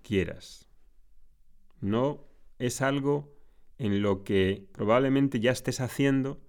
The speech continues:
y quieras hacer. Porque cuando hay un guía, hay algunas personas que se sienten incómodas. Hay algunas personas que piensan que es una hipnosis.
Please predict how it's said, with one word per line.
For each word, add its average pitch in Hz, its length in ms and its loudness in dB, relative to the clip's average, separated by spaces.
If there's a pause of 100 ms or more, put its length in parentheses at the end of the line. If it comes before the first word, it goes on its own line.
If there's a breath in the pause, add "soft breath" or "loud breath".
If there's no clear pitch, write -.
(120)
y 110 160 -4
quieras 127 440 2
hacer. - 480 -8 (380)
Porque 104 260 -2
cuando 101 420 2
hay 139 140 4
un 156 180 2
guía, 151 380 0
hay 107 160 0
algunas 113 400 0
personas 131 360 -2
que 110 140 -4
se 98 120 -4
sienten 110 500 2
incómodas. 98 840 2 (3500)
Hay 110 160 2
algunas 120 380 2
personas 123 360 0
que 107 220 -2
piensan 120 720 -2
que 120 80 0
es - 100 -4
una 107 200 2
hipnosis. 104 920 -2